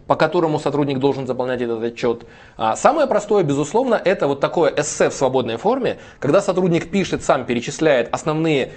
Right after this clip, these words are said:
вещи, которые он успел сделать в течение недели, и фиксирует план работы на следующую неделю.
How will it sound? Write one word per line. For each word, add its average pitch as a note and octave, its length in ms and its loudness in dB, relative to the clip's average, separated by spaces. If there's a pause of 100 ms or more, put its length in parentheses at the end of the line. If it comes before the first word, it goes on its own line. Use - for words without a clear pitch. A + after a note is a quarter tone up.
вещи, C3+ 320 0
которые C#3 340 4
он D#3 220 -2
успел D3+ 340 0
сделать G2+ 320 0
в - 40 -16
течение C#3 360 -2
недели, D#3 520 2 (260)
и C4+ 280 4 (140)
фиксирует G3+ 520 2
план F#3 220 4
работы E3+ 380 2
на D3 160 2
следующую D3 500 0
неделю. G#2 400 -2